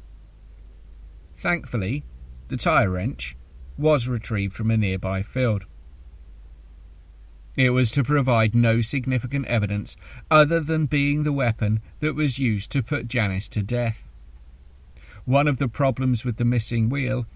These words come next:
is that there is innumerable bits of junk, vehicles,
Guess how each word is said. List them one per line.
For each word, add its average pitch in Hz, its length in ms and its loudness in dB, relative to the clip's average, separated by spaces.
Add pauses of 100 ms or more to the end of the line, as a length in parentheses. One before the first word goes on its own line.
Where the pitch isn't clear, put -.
(260)
is 147 180 4
that 151 280 4
there 135 340 4
is 123 380 2
innumerable 107 1000 4
bits - 300 -6
of 101 180 -4
junk, 101 440 -4 (260)
vehicles, 101 640 -2